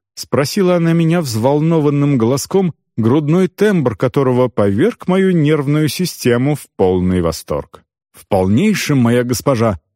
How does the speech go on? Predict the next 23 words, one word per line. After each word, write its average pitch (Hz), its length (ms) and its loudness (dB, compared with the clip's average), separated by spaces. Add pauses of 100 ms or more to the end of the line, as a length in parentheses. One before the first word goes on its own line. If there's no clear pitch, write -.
(140)
и 196 80 -2
буду 233 260 0
признателен, 160 760 0
если 135 380 0
вы 123 240 0
будете 147 420 0
называть 135 480 0
меня 156 260 0
просто 151 580 -2
Трой". 90 480 -4 (600)
"Да, 180 480 0
конечно, 139 600 -2
вы 131 200 0
уже 123 300 0
это 120 280 -2
раньше 120 400 0
говорили", — 120 560 -2 (360)
очаровательно 113 880 0
застеснялась 101 920 -2
Адельхейт. 90 680 -4 (480)
"Огромное 190 480 0
спасибо, 170 600 -2
Трой. 107 380 -2